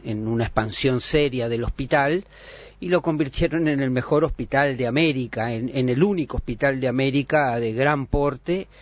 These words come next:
y se inauguró en mil ochocientos cincuenta y seis la primera etapa. Toda la fachada que conocemos de Veinticinco de Mayo,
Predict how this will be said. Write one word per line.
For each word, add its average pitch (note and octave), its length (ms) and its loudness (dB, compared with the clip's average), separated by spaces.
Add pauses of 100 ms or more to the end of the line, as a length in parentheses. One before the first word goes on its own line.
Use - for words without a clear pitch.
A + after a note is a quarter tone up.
(500)
y C#3+ 320 2
se - 140 0
inauguró B2+ 400 4
en C#3 100 2
mil C#3 160 2
ochocientos C3 500 0
cincuenta C3 420 0
y C3 60 2
seis D#3 400 -2
la C3 140 -2
primera A#2+ 340 0
etapa. D3+ 400 0
Toda D3+ 280 2
la C3 100 -2
fachada B2+ 480 0
que A2 160 -8
conocemos A#2 580 -4
de G#2+ 140 -2
Veinticinco A2+ 560 0
de A2+ 100 2
Mayo, C3+ 460 0